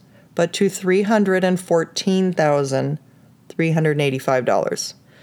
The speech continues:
a gain of two hundred and thirty-one thousand three hundred sixty-one dollars more. So you'd have two hundred thousand dollars more by making a simple decision not to be in an index or an E T F,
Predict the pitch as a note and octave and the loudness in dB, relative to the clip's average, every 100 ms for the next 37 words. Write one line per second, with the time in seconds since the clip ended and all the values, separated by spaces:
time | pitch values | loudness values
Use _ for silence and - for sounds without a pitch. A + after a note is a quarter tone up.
0 | - - _ _ - E3+ D#3+ F3+ F3+ F#3+ | -20 -20 _ _ -2 -2 2 2 2 0
1 | F#3+ E3+ - G#3+ G#3+ G#3 G3+ F#3+ F3 E3+ | 0 -2 -2 0 2 2 2 0 0 -2
2 | E3+ D#3+ E3 E3 D#3 D3+ C#3 C#3 C3+ C#3 | 0 0 2 2 0 2 2 2 0 -2
3 | C#3+ - - _ - D#3+ D#3+ D3+ C#3 C#3 | -2 -6 -20 _ -4 0 2 2 0 -2
4 | C#3+ - D3 C#3 C3 B2+ C3 G3+ B3+ A3 | -4 -4 -2 0 0 0 -2 -2 0 -2
5 | - - _ _ _ _ _ _ _ _ | -4 -14 _ _ _ _ _ _ _ _
6 | - - - G3+ F#3 - - - - A3+ | -20 -10 0 0 0 -6 -20 -20 -4 0
7 | B3 G#3+ - C#4 D#4 D4 C4 G#3+ G#3+ G#3 | 2 0 -2 0 2 0 2 2 4 2
8 | G3+ F#3+ F3+ F#3+ A3+ A3 E3+ E3 F3 F3+ | 2 2 2 2 4 4 2 2 2 2
9 | F#3 G3 F#3 F3+ F3+ - - _ - G3 | 2 0 0 -2 -4 -20 -20 _ -2 0
10 | - C4 C#4 C4 A#3 - E3 F3 F3 F3+ | 2 2 2 0 0 2 2 2 0 0
11 | F3 G3 B3 D4 - G3 G#3 - F#3+ F3+ | 2 4 2 2 2 2 2 2 2 2
12 | - G#3+ F3 D#3+ - F3+ E3 - F#3 F#3 | 2 4 4 2 2 0 0 0 -2 0
13 | F#3+ C#3+ C#3 D#3+ - | 0 2 2 -2 -14